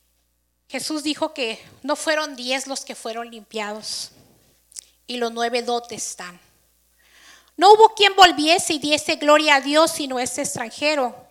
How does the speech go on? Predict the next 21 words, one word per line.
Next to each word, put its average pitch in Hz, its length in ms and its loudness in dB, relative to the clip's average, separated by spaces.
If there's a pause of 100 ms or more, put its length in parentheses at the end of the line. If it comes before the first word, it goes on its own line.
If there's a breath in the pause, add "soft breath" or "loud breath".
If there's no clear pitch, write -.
(500)
Y 214 120 -14
le 208 120 -10
dijo 202 240 -12
a 214 60 -6
este - 180 -14
extranjero, 190 680 -16 (880 soft breath)
"Levántate, 254 1080 -4 (220)
vete, 220 720 -2 (420)
tu 202 140 -16
fe 254 320 -6 (120)
te 208 140 -10
ha 185 140 -14
salvado." 180 760 -16 (2500 soft breath)
El 254 140 -6
que 262 100 -4
regresó 240 420 -6
agradecido 285 840 -2 (920)
no 302 140 -8
solamente 320 640 -4
fue 294 220 -4
sanado, 226 720 -2